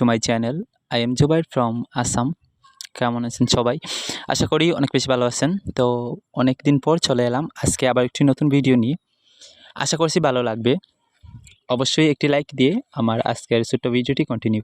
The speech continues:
করুন। তো আমার আজকের ভিডিওটি আমি শুরু করেছি সকাল সাড়ে দশটার দিক থেকে আর কি। আজকে ঘুম থেকে অনেকটা লেট করে উঠেছি যেহেতু রবিবার, এজন্য। তো ঘুম থেকে উঠে সকালের খাওয়া দাওয়া শেষ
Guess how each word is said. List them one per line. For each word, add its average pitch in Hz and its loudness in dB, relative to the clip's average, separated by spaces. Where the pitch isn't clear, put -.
করুন। 113 -2
তো - -20
আমার 165 0
আজকের 170 0
ভিডিওটি 175 4
আমি 127 2
শুরু 127 2
করেছি 135 -2
সকাল 117 2
সাড়ে 135 2
দশটার 120 0
দিক 117 -4
থেকে 123 0
আর 117 -6
কি। 123 2
আজকে - -2
ঘুম 135 4
থেকে 139 0
অনেকটা 123 0
লেট 120 0
করে 127 2
উঠেছি 120 0
যেহেতু 117 2
রবিবার, 117 2
এজন্য। 110 2
তো 143 2
ঘুম 147 0
থেকে 180 2
উঠে 139 0
সকালের 123 -2
খাওয়া 123 2
দাওয়া 131 4
শেষ 131 4